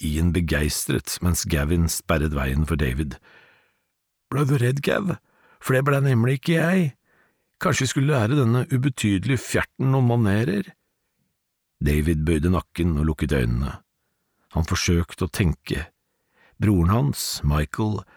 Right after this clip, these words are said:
hadde fortalt ham hva han skulle si til disse to bøllene, men han hadde glemt hva det var.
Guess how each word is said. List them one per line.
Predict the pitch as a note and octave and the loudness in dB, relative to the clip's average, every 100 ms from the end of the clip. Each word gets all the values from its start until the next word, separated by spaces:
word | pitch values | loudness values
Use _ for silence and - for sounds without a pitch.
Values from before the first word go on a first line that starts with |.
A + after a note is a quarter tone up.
| _ _ | _ _
hadde | F2 G2 | -2 0
fortalt | B2 - G2 G2 - | 0 2 2 2 2
ham | D#2+ | 2
hva | F2 E2+ | 4 2
han | F2 | 0
skulle | - G2 | -2 -2
si | - F2 F2 | 0 0 2
til | A2+ F#2+ | 2 2
disse | F2 F2 | 2 0
to | E2+ D#2 | 0 2
bøllene, | E2 C2 B1+ B1 - _ _ _ _ _ - | 0 0 -2 -4 -8 _ _ _ _ _ -4
men | D#2+ E2 | 0 2
han | F2+ | 2
hadde | E2+ D#2+ | 2 2
glemt | D2 F2+ - D#2 | 2 0 0 -2
hva | D2 | 0
det | D#2+ | 2
var. | F2 - | 2 0